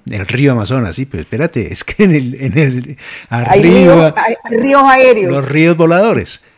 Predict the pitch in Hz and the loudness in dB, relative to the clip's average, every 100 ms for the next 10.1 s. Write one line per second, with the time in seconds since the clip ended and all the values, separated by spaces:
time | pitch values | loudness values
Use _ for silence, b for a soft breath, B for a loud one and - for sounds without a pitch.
0 | _ - 117 139 127 - 151 135 117 101 | _ -14 -8 -8 -6 -4 -2 0 -2 -4
1 | - 131 120 120 110 120 151 135 101 101 | -10 -8 -4 -4 -4 -4 -2 -2 -4 -6
2 | 131 131 104 95 98 113 113 131 139 175 | -6 -6 -6 -8 -6 -6 -6 -6 -2 -2
3 | 220 139 98 - b b - 107 113 104 | -2 -4 -6 -12 b b -12 -10 -10 -12
4 | 90 - 95 82 90 - 131 - 113 120 | -10 -8 -8 -10 -14 -12 -12 -8 -6 -4
5 | 160 127 98 101 123 143 107 101 87 95 | -4 -6 -8 -8 -6 -6 -6 -8 -8 -8
6 | 104 104 95 92 107 98 - 92 87 107 | -8 -8 -8 -8 -8 -10 -12 -12 -10 -10
7 | - 113 87 113 _ 107 - 92 98 104 | -8 -10 -10 -14 _ -16 -10 -10 -8 -8
8 | 113 113 117 110 101 92 90 - 123 120 | -6 -6 -6 -8 -8 -10 -10 -6 -4 -4
9 | 104 95 101 98 120 110 98 104 98 110 | -6 -10 -8 -6 -4 -4 -8 -8 -8 -8